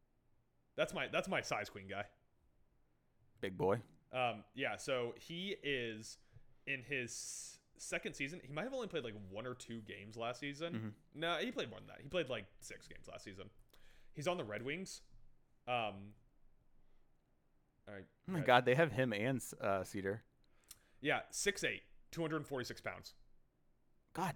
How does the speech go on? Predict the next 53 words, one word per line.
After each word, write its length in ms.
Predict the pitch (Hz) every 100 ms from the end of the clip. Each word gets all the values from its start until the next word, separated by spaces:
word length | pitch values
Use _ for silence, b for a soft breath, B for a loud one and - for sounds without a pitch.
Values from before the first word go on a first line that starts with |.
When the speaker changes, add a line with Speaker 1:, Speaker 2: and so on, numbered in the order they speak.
| -
Speaker 2:
damn, 240 | 147 127
two 120 | -
hundred 220 | 269 320 190
forty-six 440 | 240 254 269 254 -
pounds? 360 | 196 208 285
Speaker 1:
That 60 | 302
man's 180 | 254 180
a 40 |
hoss. 680 | 156 - - 285 247 - - B B B B B
Speaker 2:
You 80 | -
should 100 | 254
be 100 | 277
playing 220 | 262 269
linebacker 520 | 233 254 269 226 196 185
in 60 |
the 80 | 196
N 80 | 208
F 100 | 190
L. 200 | 240 196
What 100 | 175
is 60 |
he 80 | 196
Speaker 1:
He's 120 | 190 262
Speaker 2:
doing? 200 | 240 285
Speaker 1:
too 60 |
tall 140 | 160 -
to 40 |
play 120 | 156
Speaker 2:
<laughs> 180 | 123 175
That's 180 | 147 135
Speaker 1:
linebacker 40 |
in 60 | 151
the 60 |
N 60 | 226
F 60 | 302
L. 180 | 208
Speaker 2:
true. 40 | 143
Speaker 1:
He 60 | 208
needs 140 | 294
to 40 | -
put 100 | 220
on 80 | 208
another 220 | 185 170
forty 260 | 156 170 156
pounds 200 | 170 175
and 60 |
go 60 | 139
play 140 | 120 120
offensive 260 | 117 -
tackle. 340 | - 139 - 143
Speaker 2:
Uh, 40 | -
yeah, 360 | 220 233 160 - -
Jesus. 480 | 233 180 101 -